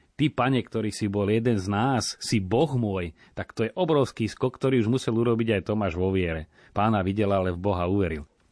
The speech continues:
No a potom je tam ešte zaujímavé to slovíčko môj. „Pán môj a Boh môj.“ A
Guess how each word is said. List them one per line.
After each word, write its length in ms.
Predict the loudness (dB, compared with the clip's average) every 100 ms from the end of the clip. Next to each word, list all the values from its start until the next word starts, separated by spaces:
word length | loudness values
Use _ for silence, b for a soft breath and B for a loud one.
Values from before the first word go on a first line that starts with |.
| _
No 160 | -2
a 60 | 0
potom 180 | 2 2
je 120 | 2
tam 120 | 2
ešte 220 | 0 0 0
zaujímavé 480 | 2 2 2 2
to 80 | 0
slovíčko 560 | 0 0 -2 -4 -2 0
môj. 460 | 0 2 0 0 -4 b b -2
„Pán 340 | 0 0 -2
môj 540 | -2 2 4 4 4 0
a 160 | -6 -2
Boh 260 | 0 0 0
môj.“ 500 | 0 2 4 2 -2 -12 -20
A 80 | -8